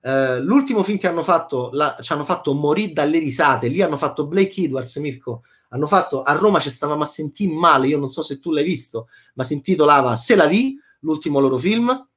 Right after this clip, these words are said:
Recuperalo con l'Angelica, vi sentirete male. E lì hanno fatto Hollywood Party, hanno fatto proprio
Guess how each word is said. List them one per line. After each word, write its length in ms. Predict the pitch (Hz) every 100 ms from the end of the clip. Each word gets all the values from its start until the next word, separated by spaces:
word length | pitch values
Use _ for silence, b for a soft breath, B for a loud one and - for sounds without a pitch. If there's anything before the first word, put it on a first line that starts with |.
| _
Recuperalo 600 | - 143 196 196 175 160
con 140 | 151 147
l'Angelica, 680 | 151 139 160 139 123 120 120 B
vi 100 | B
sentirete 460 | 135 160 156 185 160
male. 460 | 135 147 165 233 - b b
E 100 | 151
lì 140 | 240
hanno 180 | 285 170
fatto 380 | 165 151 147 165
Hollywood 320 | 160 156 147
Party, 540 | 202 160 - - 117 _ _ _ -
hanno 160 | 139 156
fatto 340 | 175 165 165
proprio 640 | 165 180 180 165 156 147